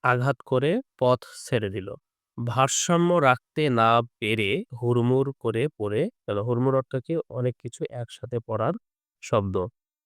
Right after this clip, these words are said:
আচ্ছা, হুড়মুড় করে পড়ে গেল রাশেদ। বন্ধুরা সব চিৎকার করে উঠল, "রাশেদ, রাশেদ।" আচ্ছা, বিকালে হেড স্যার বিজয়ীদের গলায় মেডেল পরিয়ে দিলেন। পুরস্কার হিসেবে হাতে তুলে দিলেন বই। তিনি বললেন,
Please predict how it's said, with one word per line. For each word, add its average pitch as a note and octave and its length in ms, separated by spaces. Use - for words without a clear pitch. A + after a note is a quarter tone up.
আচ্ছা, A2 260
হুড়মুড় C#3+ 380
করে D#3 200
পড়ে B2+ 260
গেল B2 180
রাশেদ। C#3 480
বন্ধুরা B2 520
সব B2 280
চিৎকার A#2 420
করে A2+ 180
উঠল, C#3+ 400
"রাশেদ, D3+ 600
রাশেদ।" - 340
আচ্ছা, G2+ 240
বিকালে C#3 480
হেড D3+ 220
স্যার D#3+ 260
বিজয়ীদের B2+ 540
গলায় A#2 400
মেডেল A#2+ 500
পরিয়ে A#2+ 420
দিলেন। G#2+ 320
পুরস্কার D3 380
হিসেবে E3 340
হাতে B2 240
তুলে A#2+ 220
দিলেন A2 360
বই। G#2+ 280
তিনি A#2+ 140
বললেন, A2 400